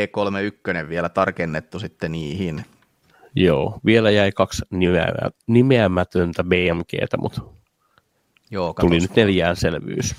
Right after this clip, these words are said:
Speaker 1: Elikkä toi kaksi kaksi nolla, kaksi kaksi ykkönen, kaksi kaksi kaksi ja kaksi kaksi kolme on nyt kaikki noita G kolme ykkösiä sitten.
Speaker 2: Joo, näin voisi niinku nopeasti veikata, että siinä on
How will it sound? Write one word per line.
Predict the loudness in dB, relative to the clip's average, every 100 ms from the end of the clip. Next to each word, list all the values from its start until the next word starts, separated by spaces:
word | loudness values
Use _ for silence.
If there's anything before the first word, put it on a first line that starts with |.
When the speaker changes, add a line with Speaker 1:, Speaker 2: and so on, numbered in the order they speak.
| -6
Speaker 1:
Elikkä | -4 -2 -2
toi | 0
kaksi | 2 0 0
kaksi | -4 -2 -4
nolla, | -2 0
kaksi | -2 -4
kaksi | -12 -8
ykkönen, | -8 -4 -4
kaksi | -4 -6 -8
kaksi | -8
kaksi | -6 -4
ja | -4
kaksi | -4 -4
kaksi | -8
kolme | -6 -4 -4
on | -6
nyt | 0
kaikki | -2 0
noita | -4 -4
G | -2 -4
kolme | -2 -2 -2
ykkösiä | -4 -6 -8 -8
sitten. | -10 _ -18 -18 _ _ -20 -8 0
Speaker 2:
Joo, | 2 2 -4 -12 -10
näin | -2 0 0
voisi | 2 2
niinku | 0 0 -2 0
nopeasti | 0 2 0 0 0
veikata, | 0 0 -6
että | -6
siinä | -4 -2
on | -2